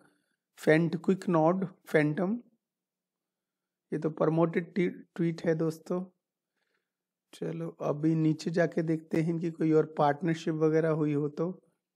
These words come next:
इनके, इन्होंने अपने, अ, जो कैरेक्टर वगैरह के बारे में यहाँ पे थोड़ा सा दिखाया गया, जिनके ऊपर वो वर्क कर रहे हैं, किस टाइप के कैरेक्टर हो गए। आईडीओ and listing six days left।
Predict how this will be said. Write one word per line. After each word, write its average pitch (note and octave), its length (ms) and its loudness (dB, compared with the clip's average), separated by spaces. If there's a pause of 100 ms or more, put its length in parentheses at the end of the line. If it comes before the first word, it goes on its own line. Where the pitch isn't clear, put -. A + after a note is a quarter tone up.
(720)
इनके, E3+ 340 4
इन्होंने F3 280 4
अपने, F3 500 4
अ, D#3 240 6
जो D#3+ 180 2
कैरेक्टर D#3+ 400 2
वगैरह F3 320 4
के E3+ 120 2
बारे E3 240 4
में E3 120 2
यहाँ D#3+ 140 2
पे E3 120 -2
थोड़ा D#3 220 4
सा D#3 500 0
दिखाया D3 440 0
गया, D#3+ 140 0
जिनके D#3 320 -2
ऊपर D#3+ 160 -2
वो D3+ 120 2
वर्क D#3 360 -2
कर D#3 120 2
रहे D3+ 180 0
हैं, F3+ 200 -6 (460)
किस - 180 -4
टाइप D#3+ 180 2
के E3+ 80 2
कैरेक्टर D#3 440 0
हो D3+ 120 2
गए। E3 240 -2
आईडीओ D#3 600 4
and D#3+ 140 2
listing E3+ 460 -2
six F#3+ 300 -4
days E3+ 400 2
left। D3+ 300 0